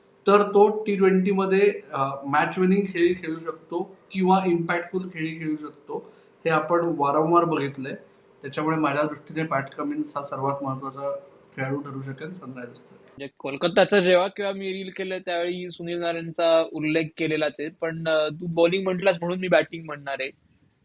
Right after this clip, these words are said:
Speaker 2: कोलकातासाठी. नरेन जर का चालला, म्हणजे पॉवर प्ले मध्ये तो जे तोडून ठेवतोय, म्हणजे ट्रॅव्हिस एक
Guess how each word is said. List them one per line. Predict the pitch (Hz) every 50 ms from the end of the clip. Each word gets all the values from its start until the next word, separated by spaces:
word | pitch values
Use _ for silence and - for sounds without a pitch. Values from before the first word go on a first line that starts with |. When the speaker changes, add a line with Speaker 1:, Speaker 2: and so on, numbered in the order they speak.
| _ -
Speaker 2:
कोलकातासाठी. | 151 147 143 160 147 - 156 147 - 156 143 143 151 151
नरेन | 151 151 147 147 151 165 170 175 175 - - _ _ 165 143
जर | 160 156
का | 156 - 165
चालला, | 160 160 _ _ _ _ - 165 147 143 156 156 151
म्हणजे | 143 143 156
पॉवर | 156 - 170 170 185 202
प्ले | 185 202 214 214
मध्ये | 208 208 208 202 202
तो | 208 202
जे | 185 202 208 190 - - _ _ _ _
तोडून | 196 185 190 208 214 214
ठेवतोय, | 196 196 190 175 - 165
म्हणजे | 143 139 139 143 147 165 170
ट्रॅव्हिस | - _ _ - - - 165 160 170 190 214 - 220
एक | 214 202 -